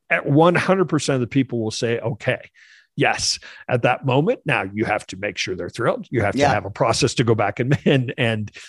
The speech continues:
Speaker 1: you know, review the results and to collect those names. But they've essentially agreed ahead of time that they will be a, a referral partner. Obviously,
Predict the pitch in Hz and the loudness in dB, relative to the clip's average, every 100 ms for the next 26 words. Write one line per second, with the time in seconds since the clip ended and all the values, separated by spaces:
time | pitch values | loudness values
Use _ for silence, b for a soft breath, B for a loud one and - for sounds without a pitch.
0 | B - 143 107 117 113 127 131 120 120 | B -2 0 2 2 4 6 6 6 4
1 | 139 233 - 175 190 196 180 180 170 - | 4 2 0 0 0 -2 -2 2 2 2
2 | 165 139 160 185 131 - 123 160 143 139 | 0 0 0 -4 -4 -10 -2 0 2 2
3 | - 190 - 143 127 123 104 113 123 135 | 0 -2 -2 2 4 2 -4 0 2 4
4 | 110 - 135 110 101 92 95 101 113 107 | 2 2 0 0 -8 -10 -8 -4 -2 0
5 | 107 104 98 107 - 113 120 123 147 143 | -2 -2 -2 -4 -4 -6 -4 -2 -2 0
6 | - 165 113 - - _ B B B B | 0 0 -2 -8 -12 _ B B B B
7 | B B B B B - 165 202 190 - | B B B B B 0 2 4 2 4
8 | 147 131 | 4 4